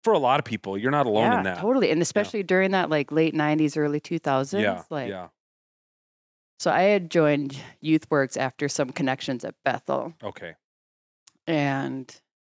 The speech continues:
Speaker 2: and one other interesting thing, we don't have to spend a lot of time on it, but I'd become a Christian in, at eighteen or whatever. I'm
Speaker 1: Scare
Speaker 2: doing the
Speaker 1: quotes
Speaker 2: quotes.
Speaker 1: again.
Speaker 2: I'm doing
Speaker 1: Scare
Speaker 2: this,
Speaker 1: quotes
Speaker 2: I'm doing
Speaker 1: again.
Speaker 2: the quotes again.
Speaker 1: <laughs>
Speaker 2: Um, in two thousand and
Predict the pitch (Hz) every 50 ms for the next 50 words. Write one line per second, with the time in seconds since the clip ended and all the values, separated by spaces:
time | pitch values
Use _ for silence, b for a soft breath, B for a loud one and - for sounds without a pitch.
0 | _ _ _ _ _ _ - 175 196 202 196 180 160 165 - 165 160 - - 165
1 | - - 147 135 135 - 135 131 127 135 147 147 143 143 - - - - - 131
2 | 135 131 123 123 131 123 120 - - 131 123 123 127 120 113 107 - - - 143
3 | - 143 165 185 180 160 160 139 - _ _ - - 165 135 113 - - - 175
4 | 151 - - - 113 107 101 - - _ _ _ _ _ _ _ _ _ - -
5 | 117 - - - 135 120 - 139 131 117 - - - 143 123 110 107 - - -
6 | - - - - - - 160 165 143 139 139 233 240 135 135 220 202 - 127 135
7 | 139 135 135 143 180 214 233 254 247 - 139 139 - - 175 165 - 208 - 285
8 | 311 339 349 359 - - - - 277 - 302 - - 285 240 - 240 - 196 170
9 | 175 - - - 240 - _ 143 - _ _ _ - - b b b b b _
10 | _ _ _ _ _ _ _ _ _ _ _ _ _ _ - 170 156 151 143 135
11 | 135 131 135 135 143 _ _ _ - 156 - - 175 156 156 151 147 143 147 151
12 | 139 139 131 127 123 127 127 131 139